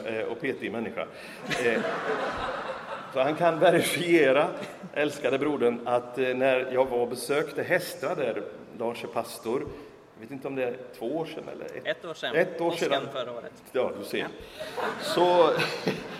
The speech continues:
Speaker 1: <laughs> så har vi några albaner där som då, jag säger, "Kan vi inte göra så att jag talar albanska och så får de vi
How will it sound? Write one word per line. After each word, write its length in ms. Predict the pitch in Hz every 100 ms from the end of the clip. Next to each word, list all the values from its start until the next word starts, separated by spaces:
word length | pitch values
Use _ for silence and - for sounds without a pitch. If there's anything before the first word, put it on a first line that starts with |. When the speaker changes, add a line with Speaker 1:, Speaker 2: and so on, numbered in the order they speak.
| - -
Speaker 1:
<laughs> 60 | 220
så 120 | 208
har 280 | 185 226 240
vi 80 | 202
några 160 | 185
albaner 440 | 175 165 160 160 160
där 460 | 156 156 131 107 - - -
som 220 | 165 135
då, 400 | 143 127 - - -
jag 420 | 143 170 - -
säger, 300 | - 131 123
"Kan 120 | 170
vi 60 | 202
inte 120 | 202
göra 160 | 233 220
så 140 | -
att 100 | -
jag 160 | 180 -
talar 180 | 160
albanska 420 | 139 127 117 - 131
och 80 |
så 100 | 127
får 120 | 135 151
de 100 | 113
vi 120 | 147